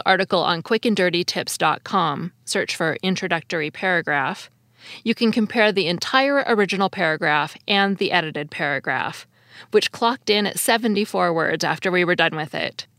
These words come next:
You'll see how much stronger self-editing and cutting just a few words can make your introductory paragraph. The faster you get to your interesting facts and your overall point,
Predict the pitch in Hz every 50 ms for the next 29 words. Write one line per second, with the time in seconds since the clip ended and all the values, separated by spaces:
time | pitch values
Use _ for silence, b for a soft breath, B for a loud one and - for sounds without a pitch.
0 | _ _ _ B B B 226 B 240 254 240 - 285 240 233 - - 262 269 285
1 | 294 285 277 247 - - - - - 202 196 196 196 185 170 160 - 147 - -
2 | 202 214 220 - - - 196 190 190 185 175 170 170 165 160 160 160 160 165 165
3 | B B B B B - 262 247 240 240 226 220 202 - 190 - - - - 285
4 | 285 277 247 220 262 254 208 147 160 165 - - - 208 202 190 185 - 196 -
5 | - 202 202 202 - 226 185 170 165 151 - 180 175 170 170 - - 208 190 180
6 | 175 160 165 160 151 143 135 123 - - - - _ B B B B B B B
7 | B B B 208 202 - - 220 202 220 254 247 - - 269 247 233 220 - 196
8 | 190 - - 208 175 151 - - 233 240 - 285 - - 277 262 262 - 180 160
9 | 156 160 180 _ - - - - 214 196 196 185 - - 196 185 214 226 226 233
10 | 226 - - - 180 160 160 156 - - -